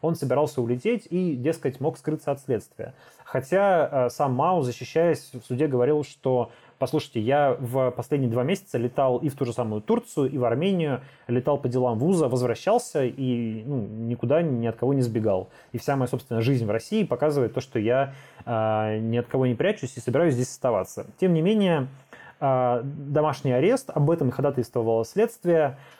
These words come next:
Э, может это говорить о том, что он уже сотрудничает и дал какие-то нужные следствию показания.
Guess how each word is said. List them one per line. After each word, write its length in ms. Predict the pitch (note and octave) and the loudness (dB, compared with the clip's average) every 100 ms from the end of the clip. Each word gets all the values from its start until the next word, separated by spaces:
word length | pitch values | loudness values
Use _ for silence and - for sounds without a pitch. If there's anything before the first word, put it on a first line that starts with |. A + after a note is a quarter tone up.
| - - | -20 -4
Э, 480 | C3+ B2 A#2+ A#2+ A#2 | 0 2 2 2 2
может 460 | C3+ E3+ E3+ C3+ | 2 2 2 0
это 120 | C3 A#2+ | -2 0
говорить 300 | B2+ C3 C3 | 2 2 0
о 60 | |
том, 260 | A#2+ C3+ B2+ | 0 0 0
что 560 | - - A2 A2 G#2+ | -2 -2 2 4 2
он 240 | A2 C3 A#2 | 2 0 0
уже 400 | A2+ B2+ A#2+ A#2 | 2 2 2 0
сотрудничает 680 | - C#3 F#3 D#3+ C#3 B2+ A#2 | -2 2 2 2 0 -2 -2
и 20 | |
дал 260 | B2 D3 B2+ | 2 2 2
какие-то 360 | A#2+ B2 A#2+ | -2 -2 0
нужные 340 | A#2 C3 A#2 G#2+ | 2 2 2 -2
следствию 360 | B2+ A#2+ G#2+ | -2 -4 -6
показания. 720 | G#2 A2 A2+ E3 G#3 E3+ C3+ | -6 -4 0 0 2 0 -2